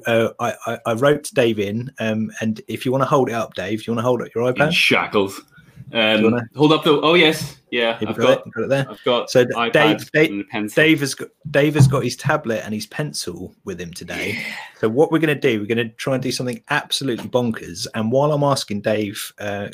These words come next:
Speaker 1: questions, um, if someone wants to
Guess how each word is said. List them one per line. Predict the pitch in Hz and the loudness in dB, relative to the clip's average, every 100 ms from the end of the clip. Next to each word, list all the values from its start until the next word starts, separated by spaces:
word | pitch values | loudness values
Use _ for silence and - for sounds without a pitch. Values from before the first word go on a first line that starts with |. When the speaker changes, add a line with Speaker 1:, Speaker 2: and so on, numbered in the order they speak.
| - | -4
Speaker 1:
questions, | 143 - - 98 104 110 - - - - _ | -2 -2 -6 -10 -6 -6 -8 -12 -20 -20 _
um, | 110 107 107 107 _ | -6 -4 -4 -6 _
if | 113 - | -4 0
someone | 160 170 165 | 2 2 2
wants | 156 151 - | 0 -2 -2
to | 135 | -2